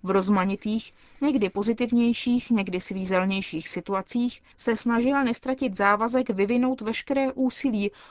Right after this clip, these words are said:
o opětovné nastolení plné jednoty. Vztahy mezi církvemi a teologické dialogy nadále poskytovaly znamení povzbuzujícího duchovního sblížení.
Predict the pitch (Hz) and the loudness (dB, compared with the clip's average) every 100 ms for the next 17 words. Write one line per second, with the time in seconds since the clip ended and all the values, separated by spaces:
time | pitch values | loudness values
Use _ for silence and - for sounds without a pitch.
0 | - 208 - 196 - 262 262 254 262 254 | -6 -4 -2 -2 2 2 4 4 4 2
1 | 190 208 - 240 240 240 240 226 214 220 | 0 -4 -4 -2 2 2 2 0 0 2
2 | 220 196 196 226 - 170 - _ _ _ | 2 0 0 0 0 -2 -4 _ _ _
3 | _ _ - _ - - 247 247 254 247 | _ _ -20 _ -10 -2 0 2 2 2
4 | 202 - - 208 208 214 214 247 - 196 | -2 -6 -4 -4 -2 -2 0 -2 -4 -6
5 | - 185 185 180 180 - 180 175 196 202 | 0 2 2 0 -6 -4 -4 -2 0 2
6 | 220 220 247 - - - 262 269 285 269 | 2 2 0 -2 -20 -8 -2 2 2 0
7 | 262 240 - 254 262 254 226 190 196 202 | -2 -6 -4 0 2 4 2 0 0 2
8 | 226 233 247 247 214 208 208 226 254 240 | 2 4 2 2 -2 -4 -8 -2 0 0
9 | - 254 233 214 202 - 190 196 196 190 | -2 -4 -2 -2 -2 -4 -4 -2 -2 -2
10 | 180 190 202 208 226 214 190 | -4 -6 -4 2 4 4 2